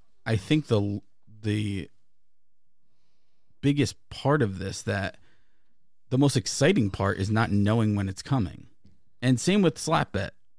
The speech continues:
in How I Met Your Mother. He never knew when it was coming. He never sat down and just said, "Okay, here it comes."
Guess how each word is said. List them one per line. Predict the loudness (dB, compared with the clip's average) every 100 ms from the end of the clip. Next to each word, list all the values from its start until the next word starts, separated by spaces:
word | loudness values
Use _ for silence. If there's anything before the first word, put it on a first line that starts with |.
| -20 -18 -4
in | 0 2
How | 2
I |
Met | 2 0
Your | 0
Mother. | 0 -2 -12 -20 -20 -20 -20 -20 -20 -10 4
He | 6
never | 6 6
knew | 6
when | 6
it | 4
was | 2
coming. | 2 4
He |
never | 2 0
sat | -2 0 0 0
down | 2 2 2
and | 0
just | -2
said, | 0 -2
"Okay, | 0 0 0
here | 0 -2
it |
comes." | -2 -4 -6 -18